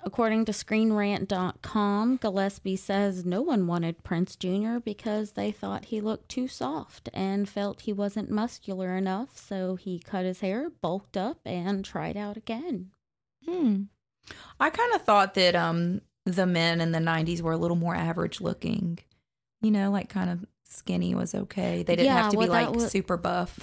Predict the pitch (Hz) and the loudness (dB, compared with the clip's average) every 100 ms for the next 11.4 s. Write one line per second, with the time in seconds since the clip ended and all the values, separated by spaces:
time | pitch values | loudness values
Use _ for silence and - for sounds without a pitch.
0 | - 214 226 214 - 202 202 190 190 185 | -2 0 0 0 0 2 2 2 0 -2
1 | 196 - _ _ _ 214 208 180 185 208 | -6 -10 _ _ _ 0 0 0 -2 -2
2 | 190 190 180 196 226 233 208 196 247 180 | 0 0 0 2 2 2 0 0 0 2
3 | 170 175 - 196 196 185 185 180 202 - | 2 0 -2 -2 0 -2 0 -2 -6 -8
4 | 208 185 185 185 185 202 381 - 269 - | -2 0 0 -2 -2 2 2 2 0 -2
5 | - 254 - 247 - - - - _ _ | 0 0 0 -4 -4 -8 -8 -8 _ _
6 | - 226 214 185 196 196 208 208 190 196 | -4 -2 0 0 -2 2 2 2 0 -2
7 | 196 190 185 185 185 180 - 175 185 190 | -2 -2 -2 -2 -2 -4 -4 -4 -4 -4
8 | 185 190 190 190 - 185 185 185 180 180 | -2 0 0 0 0 0 0 -2 -2 -2
9 | 185 185 180 180 180 180 180 175 180 - | -2 -2 -2 -2 -2 -2 0 0 -2 -4
10 | 175 185 - 190 - 180 - - 202 208 | -4 -4 -6 -8 -6 -6 -6 -2 0 2
11 | 202 214 196 170 | 2 0 -2 -4